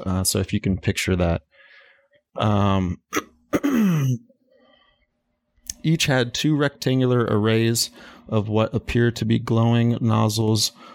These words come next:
or thrusters, um, through their bodies, uh, remained obscured by darkness. Uh, when closest, the aircraft's cabin was lit up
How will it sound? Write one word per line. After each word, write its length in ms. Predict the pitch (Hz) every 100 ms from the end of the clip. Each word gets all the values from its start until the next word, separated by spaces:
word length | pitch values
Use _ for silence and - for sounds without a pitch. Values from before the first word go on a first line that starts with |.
| -
or 160 | 117
thrusters, 840 | 104 127 110 - 98 104 107 - - - - - - - -
um, 560 | 110 104 104 113 110 -
through 280 | - 120 113
their 300 | 110 107 104 101 - -
bodies, 720 | 113 113 107 107 110 104 - -
uh, 220 | 120 107 104
remained 560 | 107 107 107 107 107 - _
obscured 680 | 123 107 - - 113 110 113
by 160 | - 107
darkness. 720 | 104 104 - 104 104 - - -
Uh, 200 | 127 110
when 300 | 110 117 117
closest, 680 | 113 - 139 - 139 - -
the 120 | 123 120
aircraft's 500 | 123 - 123 120 -
cabin 500 | - 113 117 117 113
was 300 | 104 104 110
lit 300 | 107 117 120
up 280 | 127 131